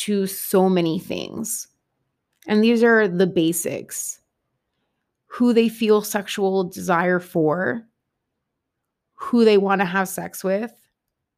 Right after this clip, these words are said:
the kind of sex they want to have, their sexual thoughts and fantasies, and the way they see themselves as sexual beings. Many people experience shame without even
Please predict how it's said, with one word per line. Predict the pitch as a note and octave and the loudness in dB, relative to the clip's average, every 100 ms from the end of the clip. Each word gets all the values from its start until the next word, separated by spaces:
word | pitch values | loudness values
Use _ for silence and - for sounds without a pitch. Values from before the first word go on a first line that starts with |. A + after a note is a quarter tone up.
| _ _ | _ _
the | - F3+ | -18 -18
kind | - - F3 F3 | -14 -4 -2 -2
of | F#3+ | -4
sex | F#3+ F#3+ - - | -4 -6 -6 -4
they | F#3 | -2
want | F#3 F#3 | -2 -2
to | |
have, | F3+ F#3 E3+ F3+ G#3+ - _ _ _ _ _ _ _ _ _ | -2 -2 -2 -6 -8 -18 _ _ _ _ _ _ _ _ _
their | F#3 F#3+ F#3+ | -2 0 0
sexual | - F3+ - G3 F#3+ | -2 -4 -2 0 0
thoughts | - F3 E3+ F3 | 0 -4 -4 -2
and | F#3+ | -4
fantasies, | F#3 F3 D#3+ E3+ - G#3 A#3 C#4 C4+ - - _ _ _ _ _ _ _ _ - | -2 -4 -4 -6 -6 -6 -4 -6 -6 -10 -12 _ _ _ _ _ _ _ _ -2
and | A3+ | 2
the | A#3 | 6
way | A#3 | 6
they | A#3+ C4 | 4 -2
see | A3 - A3+ C4 | -6 -10 -6 -6
themselves | G#3+ G3 F#3+ F#3 F3 F3 - | -6 -8 -10 -8 -10 -10 -10
as | F3+ F3 | -10 -10
sexual | - F3 - G3 F3 | -8 -8 -6 -2 0
beings. | E3 G#3 F3+ - - - - _ _ _ _ _ _ _ _ _ _ - | 0 -2 -6 -12 -14 -16 -18 _ _ _ _ _ _ _ _ _ _ -6
Many | F#3+ G3+ A3+ C4+ | -2 0 0 -2
people | C4+ B3 A#3+ | -4 -8 -2
experience | A3 A3 - G#3+ G#3+ G3+ | -4 -4 -6 -4 -4 -4
shame | - - G3+ G3+ A3 | -4 0 2 2 0
without | G3+ G3 G3 | -2 -2 -4
even | G#3 G3+ G3 | -2 -4 -4